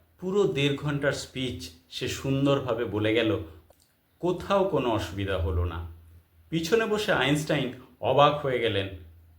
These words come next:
মনে মনে ভাবলেন, "বাহ, আমার সঙ্গে থেকে ড্রাইভার কত কিছু শিখে গেছে।" কিন্তু প্রত্যেকটা লেকচার পর্বের শেষে থাকে কিউ এন এ সেশন, মানে প্রশ্ন উত্তর পর্ব, যেখানে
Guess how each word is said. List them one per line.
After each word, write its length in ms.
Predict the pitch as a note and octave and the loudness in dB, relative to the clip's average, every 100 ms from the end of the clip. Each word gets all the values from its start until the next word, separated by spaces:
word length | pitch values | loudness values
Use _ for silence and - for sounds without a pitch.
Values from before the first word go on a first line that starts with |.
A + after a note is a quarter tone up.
| _ A2+ | _ -2
মনে 200 | D3 F3 | 2 4
মনে 180 | D#3+ | 6
ভাবলেন, 460 | D#3+ C3+ B2+ C3+ A#2+ - - - | 4 4 2 0 -2 -4 -14 0
"বাহ, 360 | A#2+ B2+ - - - - | 4 4 0 -10 -20 -6
আমার 280 | G#2+ D3 E3 - | 0 2 2 0
সঙ্গে 180 | D#3 B2 | -4 -4
থেকে 520 | G#2 A2 C#3+ B2 - - - | -6 -8 -4 -4 -4 -16 -16
ড্রাইভার 460 | F#2+ A#2 B2 A#2+ B2 - | -2 2 2 2 -4 0
কত 340 | A2 A2 C#3 B2 | -2 0 -6 -8
কিছু 420 | - B2 B2 - - - | -12 -8 -8 -10 -20 -16
শিখে 360 | - G#2+ A#2+ | -12 -8 -6
গেছে।" 340 | F#2+ E2 - - - _ _ _ _ _ _ _ _ - - _ _ | -4 -4 -8 -14 -20 _ _ _ _ _ _ _ _ -20 -20 _ _
কিন্তু 600 | D#3+ F3+ - C3 B2 - _ _ _ _ | -2 -2 -2 -6 -10 -14 _ _ _ _
প্রত্যেকটা 580 | E3 E3+ E3 F#3+ F#3+ F#3+ | -2 -2 -2 -6 0 2
লেকচার 460 | C#3+ C#3+ C#3+ D#3+ D#3+ | 2 0 0 0 4
পর্বের 280 | D#3 D#3 D#3 | 2 4 0
শেষে 340 | - A#2+ D#3 | -2 -2 -2
থাকে 380 | D#3 C#3+ C3 A#2+ - - _ | -2 -4 -6 -8 -12 -20 _
কিউ 220 | D3+ D3+ | 0 2
এন 120 | C#3+ | 2
এ 60 | A#2+ | 0
সেশন, 380 | - G2+ G#2+ G2 - - - | -2 -4 -4 -4 -6 -16 -6
মানে 320 | C3 D3+ B2 - - _ D3+ | 0 2 0 -4 -18 _ 2
প্রশ্ন 320 | D3+ - D#3+ | 2 2 -2
উত্তর 320 | D3 - A#2 - | -2 -2 -2 -2
পর্ব, 500 | G2+ F2 F#2 F2 - - - | -4 -4 -6 -6 -10 -18 -18
যেখানে 540 | A2 C3+ F3 D#3+ B2+ | -4 -2 0 0 -2